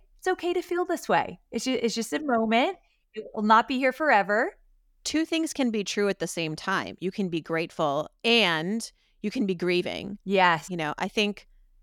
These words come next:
Speaker 2: the world is a mess right now, and we're continuing to work. We're continuing to show up for our families and for ourselves. Does that mean that we are forgetting all of the trauma around <laughs> us?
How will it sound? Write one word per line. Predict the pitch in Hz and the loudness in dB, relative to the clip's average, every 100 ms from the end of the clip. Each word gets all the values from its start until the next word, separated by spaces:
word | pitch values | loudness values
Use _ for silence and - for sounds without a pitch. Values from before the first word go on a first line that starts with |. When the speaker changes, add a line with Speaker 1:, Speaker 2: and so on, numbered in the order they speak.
| _ | _
Speaker 2:
the | 190 208 | -4 -2
world | 208 220 214 208 196 - | 4 6 6 4 0 -4
is | 196 190 | -4 -2
a | |
mess | 175 226 247 - - | 0 2 2 -2 -6
right | 156 - | -6 -4
now, | 151 143 139 160 _ _ _ - | -4 -4 -6 -8 _ _ _ -6
and | 180 175 175 175 175 - _ _ - | -2 0 0 -2 -6 -10 _ _ -12
we're | 190 202 190 | -2 2 2
continuing | - 214 - 220 226 220 220 | 0 -4 0 0 2 2 0
to | - 196 | -4 -2
work. | 165 165 240 - | 2 2 0 -2
We're | 180 | -6
continuing | - 196 - 190 180 196 202 | -4 -8 -6 -4 -2 0 -2
to | 196 185 | -4 -6
show | - 170 156 | -2 0 2
up | 170 - | 2 0
for | - 180 | -4 -2
our | 160 165 - - | -2 -2 -6 -6
families | 170 175 185 190 190 | -2 0 0 0 -2
and | 175 | -4
for | 175 - | -4 -2
ourselves. | 156 165 147 147 170 220 - _ - - | -2 -2 -2 0 0 -2 -8 _ -20 -4
Does | 214 190 | 0 2
that | 190 190 | 2 2
mean | 175 165 170 214 247 | 0 -6 -4 -4 -4
that | 196 - | -4 -4
we | 175 165 | -2 -2
are | 180 | -4
forgetting | 180 175 160 143 180 208 202 | -4 -4 -2 -2 0 -2 -4
all | 160 165 190 | 0 2 2
of | 175 | 0
the | 175 | -4
trauma | - 160 151 165 190 190 | -6 -4 -4 -2 -2 -2
around | 170 147 156 202 190 | -4 -4 -6 -6 -4
<laughs> | |
us? | 214 240 285 - | -2 -2 -4 -12